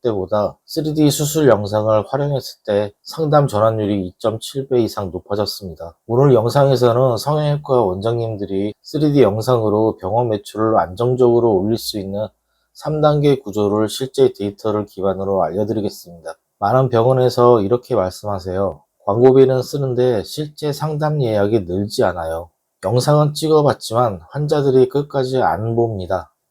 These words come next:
이건 콘텐츠의 신뢰 부족 문제예요. 환자는 수술의 결과보다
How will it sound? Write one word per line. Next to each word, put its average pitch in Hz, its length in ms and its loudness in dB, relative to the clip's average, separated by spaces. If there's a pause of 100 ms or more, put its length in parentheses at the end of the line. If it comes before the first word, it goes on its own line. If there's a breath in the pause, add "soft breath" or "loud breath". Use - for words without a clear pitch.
(140)
이건 123 340 4
콘텐츠의 156 1040 -2
신뢰 165 420 0
부족 139 280 2
문제예요. 98 640 0 (180)
환자는 147 560 2
수술의 147 460 2
결과보다 98 840 0